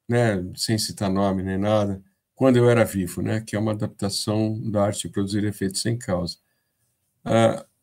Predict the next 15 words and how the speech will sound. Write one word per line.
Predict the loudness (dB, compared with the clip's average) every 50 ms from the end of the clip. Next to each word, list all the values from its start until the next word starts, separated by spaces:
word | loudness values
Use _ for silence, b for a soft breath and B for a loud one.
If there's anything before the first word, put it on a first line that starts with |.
| _ -2
o, | -2 -2 -2 -2 -2 0
a | 0
coisa | 2 4 4 6 6
mais | 6 6 6 4
importante | 2 4 4 2 2 4 4 4 2 2 0
pra | -2 0 2
mim | 2 2 2
na | 2 0
história | 0 -2 -4 -2 2 4 6 6 6 6 2 0 -2 -4
é | 0 4 4 4
o | 4 2
cara | -2 0 4 4 6 6 4
receber | 4 2 0 0 2 0 0 0 2 2 2 4 4 2 2 0 -4 _ _ _ _ _ _ _ _ _ _ _ _ _ _ _ _ _ _ _ 0
algumas | 0 4 6 6 6 6 4 4
mensagens | 4 4 4 2 2 4 6 6 8 8 6 4 0 -4 -4 -6 -8